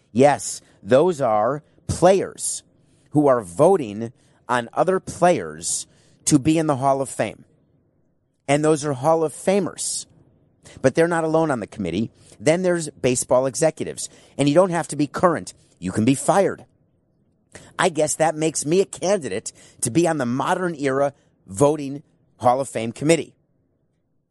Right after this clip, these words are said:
I'm available. Sandy Alderson, no longer with the Mets. He voted.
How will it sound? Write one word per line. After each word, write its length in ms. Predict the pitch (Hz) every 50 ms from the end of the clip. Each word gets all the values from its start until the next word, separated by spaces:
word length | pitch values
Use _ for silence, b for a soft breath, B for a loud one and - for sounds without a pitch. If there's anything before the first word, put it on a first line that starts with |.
| _ -
I'm 160 | 85 98 113
available. 540 | 123 117 143 156 151 143 120 90 73 - _ _ _ _ _ _ _ _ _ _ _ _ _ _ _ _ - -
Sandy 440 | - - - 131 120 123 139 143 143
Alderson, 600 | 143 139 147 151 143 127 - - 107 82 71 - _ -
no 160 | 92 107 113
longer 320 | 120 127 127 131 123 135
with 140 | 131 135 -
the 80 | - 139
Mets. 500 | 135 143 143 131 110 - - - - - b b b
He 180 | b - 160 170
voted. 400 | 139 131 117 104 92 - -